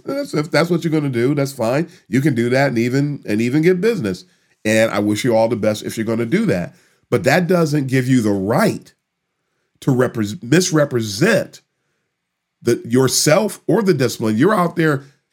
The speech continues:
ha-, you have a following, and you haven't worked in U X a day in your life. The person has never been hired. Okay, you, you said that you got a company. Who hi-, who has hired you? Has anybody really, has any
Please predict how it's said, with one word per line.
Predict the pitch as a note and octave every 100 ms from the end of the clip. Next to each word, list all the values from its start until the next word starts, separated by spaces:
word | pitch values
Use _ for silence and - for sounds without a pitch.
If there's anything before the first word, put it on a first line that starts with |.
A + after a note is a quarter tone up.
| _ _
ha-, | - F#3+
you | C#3 A#3
have | F#3+
a | B2
following, | A2+ - D#3+ B3 G3+ C#3 C3+
and | F3+
you | A#3+ B3+
haven't | G3+ F3 D3
worked | D#3 F#3 F3+ -
in | C#3
U | D#3 G3+
X | -
a | A2
day | G#2 D3 G#3
in | G#3
your | C#3 C#3+
life. | F#3 D4+ F#2+ E2+ - _ _ _ _ _ _ _ _ _ _ _ _ _ _
The | -
person | D#3+ G#3 F#3+
has | F3+ D3+
never | E3+ F#3 F3
been | E3 C#3+
hired. | C3+ F#3+ G#3+ E3+ B2 B2
Okay, | C#3 C3+
you, | A#2+ G#3+
you | G#3 B2 G#3
said | G#3+ F#3 C#3+
that | C#3
you | E3
got | G#3+ D3
a | A#2
company. | C3 A#2+ A#2+ - _ _ _
Who | - B3
hi-, | G#3 A3+
who | A3+ A3+
has | F3 D3+
hired | F3 G#3+ F3+ A#2
you? | G#2+ D#2 B1 _ _ _ _ _ _ _ _ _ _ _ _ _ -
Has | D#3 C#3
anybody | G#3+ G3+ G3 F3
really, | D#3+ G#3 E3
has | D#3
any | F3+ A3 G3+